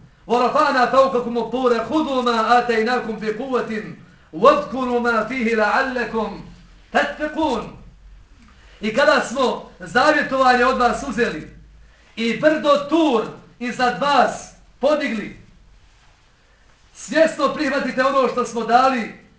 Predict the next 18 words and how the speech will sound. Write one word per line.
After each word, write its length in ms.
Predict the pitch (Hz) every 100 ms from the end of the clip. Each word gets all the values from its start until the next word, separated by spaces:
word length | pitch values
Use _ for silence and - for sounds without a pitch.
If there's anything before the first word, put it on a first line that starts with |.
| _
da 100 | 220
vam 200 | 220 -
dođe 360 | 262 277 254 240
u 60 | 233
našoj 400 | 240 - 220 214
knjizi 260 | 247 190
jasnoj, 440 | 226 - 220 196 151 - - - _ _ _ _ _ _ _ _
da 340 | 151 160 269 269
biste 300 | 240 - 220
bogobojazni 800 | 220 208 208 214 226 202 - 196
bili. 520 | 190 208 208 160 - - _ _ _ _ _ _ _ _ _ -
Allah 340 | 294 302 226
tebareke 500 | 220 220 240 208 202
wa 160 | 190 185
ta'ala 380 | 185 208 202 - - - _
priprema 540 | 196 254 - 226 202 180
Benu 240 | 202 202 170
Israil. 520 | - 175 160 196